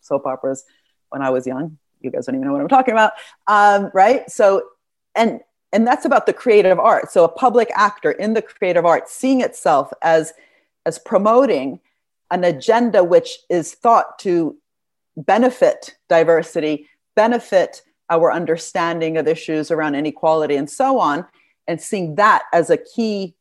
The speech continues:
uh, uh, role of the public sector. What's so interesting when you look at it through the B B C history is because they did it quite well, the end result was they ended up crowding in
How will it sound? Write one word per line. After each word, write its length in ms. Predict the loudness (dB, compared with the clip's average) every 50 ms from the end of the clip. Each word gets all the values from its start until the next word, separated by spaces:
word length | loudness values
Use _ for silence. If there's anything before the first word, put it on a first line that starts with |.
| _ _ _ _ _ _
uh, 240 | -2 0 0 0 0 0
uh, 240 | -2 0 0 0 -2
role 480 | 0 0 2 2 4 4 4 4 2
of 120 | 2 0 -4
the 60 | -6
public 380 | -2 0 0 0 0 -2 -4 -2
sector. 320 | -2 -2 -2 0 0 -2
What's 160 | -2 -2 0
so 120 | 0 0 0
interesting 440 | 0 -4 -4 -4 -6 -6 -6 -8 -8
when 140 | -6 -6 -4
you 80 | -4 -4
look 220 | -4 -4 -2 0
at 100 | 0 0
it 140 | 0 0 -4
through 80 | -4
the 100 | -4 -4
B 160 | -4 -4 -6 -6
B 100 | -6 -8
C 280 | -6 -6 -4 -2 0
history 320 | 0 0 -2 -2 -4 -6 -6
is 80 | -6
because 280 | -6 -8 -2 -2 0 2
they 120 | 2 0
did 160 | 2 2 0
it 100 | 0 0
quite 260 | 2 2 2 2 2 4
well, 460 | 4 4 6 6 6 4 2 0 -4 -10 _ _ _ _
the 140 | -8 -8 -6 _
end 200 | -2 0 0 2
result 400 | 2 0 2 2 2 2 2 0
was 120 | -2 -2 0
they 80 | 0
ended 180 | -2 -2 -2 -4
up 140 | -4 -6 -6
crowding 540 | -16 -4 -2 0 2 2 2 0 0 0 0
in 360 | 0 -2 -4 -4 -6 -8